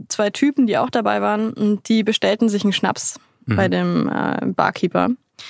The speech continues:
Speaker 1: und fragten, "Hey, was hast denn da?" Und dann sagt der Barkeeper, "Ja, ich habe hier selbst gebrannten, ich habe Korn für euch. Äh,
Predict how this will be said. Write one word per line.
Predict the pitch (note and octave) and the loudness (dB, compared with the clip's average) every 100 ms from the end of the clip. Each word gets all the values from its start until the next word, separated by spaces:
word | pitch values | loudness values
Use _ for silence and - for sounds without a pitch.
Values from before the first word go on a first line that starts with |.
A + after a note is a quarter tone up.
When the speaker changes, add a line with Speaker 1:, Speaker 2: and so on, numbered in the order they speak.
| - - - - | -18 -20 -20 -6
Speaker 1:
und | F#3+ F#3+ F#3+ | 0 2 0
fragten, | - F3+ - G#3 | 0 0 2 2
"Hey, | G#3 | 2
was | G3 G3+ | 2 -2
hast | - | -4
denn | F3+ | 0
da?" | D#3 - G3 C4+ | 0 0 -6 -8
Und | G3 F#3+ | -2 0
dann | F3 | 0
sagt | F#3 - | -2 -2
der | |
Barkeeper, | G3 G3 - - F#3 F#3 - _ - - - - | -2 0 -2 -2 -2 -2 -6 _ -20 -20 -20 -4
"Ja, | G#3 A#3 C4+ | 0 2 2
ich | A#3+ A#3 | -2 0
habe | A3+ | 0
hier | A3+ | 2
selbst | G#3 A#3+ - | 0 -2 0
gebrannten, | A#3 - D#3+ B3 A3 A3 A3 | -2 0 0 2 2 2 2
ich | G#3 - | 0 -2
habe | F3+ F#3 | -2 -2
Korn | - G3 F#3+ | 0 0 0
für | G3+ F#3 | 0 0
euch. | F#3 F#3+ F#3 G#3+ | 0 0 -2 -2
Äh, | G#3 G3+ G3+ G3+ G#3 G3+ | 0 0 0 -2 -2 -4